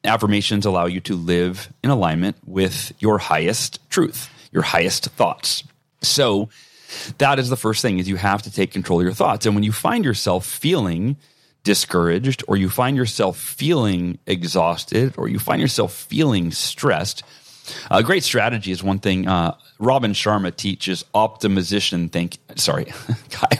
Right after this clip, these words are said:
just off today. Opposition thinking, which is where, I guess my, um, being sick, my head's a little, uh, still cloudy. But anyway,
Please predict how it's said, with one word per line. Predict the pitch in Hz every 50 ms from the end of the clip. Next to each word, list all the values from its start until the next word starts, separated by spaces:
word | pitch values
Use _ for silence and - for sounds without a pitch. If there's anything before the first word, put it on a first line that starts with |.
| - -
just | - - - - - - -
off | - 90 95 98 101 - -
today. | - 92 87 80 - - 151 170 185 190 190 196 196 196 185 175 160 139 - _ _ _ -
Opposition | 143 175 196 - 170 143 117 113 127 127 120 - 98 87 85 82 92 104 - _ _ _ _ _ _
thinking, | - - 123 113 101 - 85 67 - - - - _ _ _ _ _ _ - -
which | 117 123 117 - 113
is | 110 87 98
where, | 95 104 101 101 98 98 98 92 - - - - - - - - - - _ _ _ _
I | - 95
guess | 90 85 80 - -
my, | 78 85 80 78 71
um, | 62 69 67 67 67
being | - - 85 82 82 82
sick, | - - - 78 - -
my | - - -
head's | 71 - 82 78 85 85 -
a | -
little, | - - 82
uh, | - - 71 - - _ _ _
still | - - - - 82 85 - - - -
cloudy. | - - 92 82 82 80 82
But | 80 98 - -
anyway, | 165 156 104 -